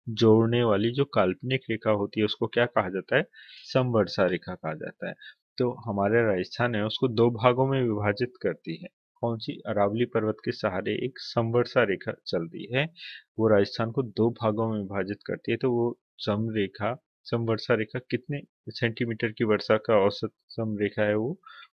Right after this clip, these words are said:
वो है पचास सेंटीमीटर समवर्षा रेखा है जो अरावली पर्वत के सहारे। इसका मतलब क्या हुआ? जो पश्चिमी राजस्थान है यहाँ पर पचास सेंटीमीटर से कम वर्षा होती है सामान्यतः, और जो पूर्वी क्षेत्र, जो पूर्वी राजस्थान में विभक्त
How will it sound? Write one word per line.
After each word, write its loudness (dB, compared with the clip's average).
वो -2
है -4
पचास 2
सेंटीमीटर -4
समवर्षा -4
रेखा -6
है -12
जो 6
अरावली 4
पर्वत -2
के 0
सहारे। -2
इसका -2
मतलब -6
क्या 6
हुआ? 2
जो 4
पश्चिमी 6
राजस्थान 2
है -10
यहाँ -2
पर 0
पचास 2
सेंटीमीटर 0
से -2
कम -2
वर्षा 0
होती -6
है -4
सामान्यतः, -6
और 0
जो 2
पूर्वी -2
क्षेत्र, -4
जो 4
पूर्वी 0
राजस्थान 4
में -2
विभक्त 0